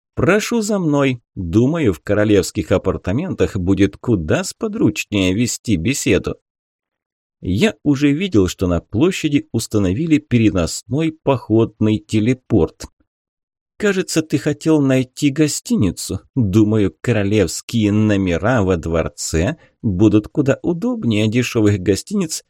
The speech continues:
с откормленными выводками постельных клопов.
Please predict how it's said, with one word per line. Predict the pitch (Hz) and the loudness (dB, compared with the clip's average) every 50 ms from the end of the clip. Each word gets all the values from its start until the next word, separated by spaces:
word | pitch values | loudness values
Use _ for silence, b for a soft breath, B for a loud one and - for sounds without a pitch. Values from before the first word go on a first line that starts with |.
| _ _ _ | _ _ _
с | - - - 175 | -8 -4 -2 -2
откормленными | 160 160 - - - 165 160 175 156 151 147 143 139 131 127 120 | -2 -2 -4 -6 -4 -2 -2 0 0 0 0 0 0 2 2 2
выводками | 110 101 95 127 127 113 110 107 - - - 110 110 104 101 - _ | 2 0 0 0 2 2 2 0 0 -2 -2 0 0 0 0 -2 _
постельных | - 123 110 110 - - - _ - 131 117 104 95 90 104 101 98 - _ - | 0 2 2 2 0 -6 -16 _ 0 4 4 4 4 2 0 -2 -4 -4 _ -8
клопов. | - 120 123 143 160 156 _ - - 95 76 - | -4 -2 -2 -2 -2 -4 _ 2 4 4 4 2